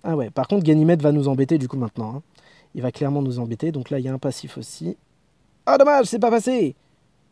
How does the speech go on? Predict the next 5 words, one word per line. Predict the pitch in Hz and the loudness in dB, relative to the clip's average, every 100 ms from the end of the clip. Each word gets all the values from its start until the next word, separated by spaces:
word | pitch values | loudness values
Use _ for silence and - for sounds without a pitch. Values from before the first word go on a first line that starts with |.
| _ _ _ _ _ | _ _ _ _ _
Ah, | - - 247 240 247 240 170 - _ _ | -12 -6 -2 0 4 4 2 -4 _ _
tellement | - 254 233 240 233 | -6 -2 -2 0 0
dommage. | 226 254 196 120 117 _ _ _ _ _ _ _ _ _ _ _ _ _ _ _ - - - - _ _ | 2 2 0 -4 -12 _ _ _ _ _ _ _ _ _ _ _ _ _ _ _ -20 -20 -20 -20 _ _
Euh, | 175 185 185 185 185 185 190 - | -4 0 2 2 2 0 -2 -4
ok. | 165 - - | -6 -6 -12